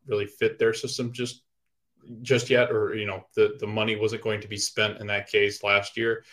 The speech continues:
But then they get in this new, uh, ownership, they get in this new G M,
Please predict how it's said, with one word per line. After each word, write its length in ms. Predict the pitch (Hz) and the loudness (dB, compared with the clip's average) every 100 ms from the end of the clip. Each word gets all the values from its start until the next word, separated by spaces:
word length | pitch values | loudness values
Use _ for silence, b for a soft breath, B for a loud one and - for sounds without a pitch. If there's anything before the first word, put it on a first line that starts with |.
| b _ | b _
But 120 | 110 | -2
then 120 | 110 | 0
they 80 | 107 | 2
get 160 | 104 101 | 2 0
in 80 | 98 | -2
this 220 | 98 - | -8 -6
new, 320 | 107 107 - - | -2 -2 -4 -8
uh, 280 | 113 - - - | -6 -4 -8 -4
ownership, 380 | 131 131 120 117 | 0 2 2 2
they 100 | 107 | 2
get 140 | 104 | 2
in 100 | 104 | 0
this 260 | 101 98 - | -4 -8 -6
new 280 | 107 101 98 B B - | -4 -4 -4 B B -14
G 240 | - 117 | 0 4
M, 340 | 127 120 110 | 6 6 0